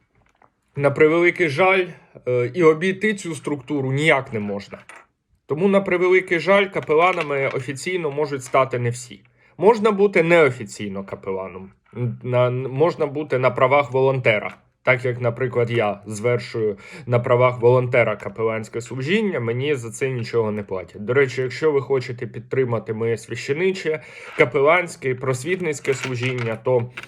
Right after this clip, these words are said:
буду всім дуже вдячний за фінансову підтримку, яку ви можете залишити, тоб-, тому що завдяки їй я це служіння своє можу продовжувати.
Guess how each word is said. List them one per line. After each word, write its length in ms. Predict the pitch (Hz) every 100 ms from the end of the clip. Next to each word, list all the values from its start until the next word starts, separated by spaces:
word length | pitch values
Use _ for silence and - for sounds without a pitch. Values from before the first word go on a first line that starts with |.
| - -
буду 320 | 135 156 147
всім 440 | 123 - 147 135 120 -
дуже 480 | 139 139 123 123 113 107
вдячний 640 | 110 147 143 - 117 110
за 340 | 98 113 110
фінансову 640 | 107 123 123 117 120 117 104
підтримку, 560 | 131 170 180 180 139
яку 280 | 120 120 127
ви 200 | 120 120 - - - -
можете 500 | 135 143 131 123 127
залишити, 600 | 120 143 170 170 143 135
тоб-, 240 | 113 117 - - -
тому 260 | 127 135
що 220 | 131 - 120
завдяки 500 | 127 120 127 123 131
їй 460 | 131 175 165 - -
я 480 | 113 127 135 135 127
це 360 | - 127 123
служіння 720 | 120 127 123 127 151 147 127
своє 360 | 123 117 117 127
можу 300 | 117 113 110
продовжувати. 760 | 113 104 101 95 98 90 -